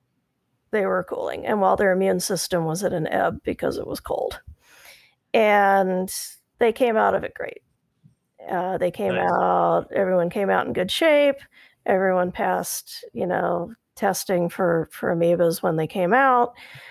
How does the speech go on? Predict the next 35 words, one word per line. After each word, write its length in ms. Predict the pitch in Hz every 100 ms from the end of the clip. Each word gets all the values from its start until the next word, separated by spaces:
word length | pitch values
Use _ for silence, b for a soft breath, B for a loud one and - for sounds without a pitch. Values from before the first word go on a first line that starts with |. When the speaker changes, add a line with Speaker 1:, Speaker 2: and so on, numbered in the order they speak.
| B - -
Speaker 1:
Um, 720 | 180 165 175 175 180 180 180 _ _ _ _ _ _
it's 140 | -
been 380 | - 117 175 180 -
a 80 | 202
while. 340 | 120 110 175 175
I 80 |
still 260 | 175 - 180
test 380 | - 190 - -
for 260 | - 180
'em, 140 | 180 202
but 300 | - 170 - - -
we 120 | 190
haven't 180 | 170 165
seen 220 | - 190
'em 120 | 170
for 120 | 190 -
a 60 |
long 240 | - - 190
time, 260 | 196 92
thankfully. 600 | - - - 254 - 214 B B B B B B B -
But 380 | 233 214 208 -
they, 720 | 269 254 247 240 240 247 139 - _ _ _ _ _
they 160 | 226 220
came 280 | 277 294 277
out 180 | 254
of 100 | 240
that 420 | 233 220 214 214 - _ _ _ _ _ _ _ _ _ _
great, 320 | - 196 196
and 80 | -
they 60 | 226
were 100 | 220
in 60 |
great 220 | 208 185 -
shape. 320 | - - -
So 400 | 302 269 262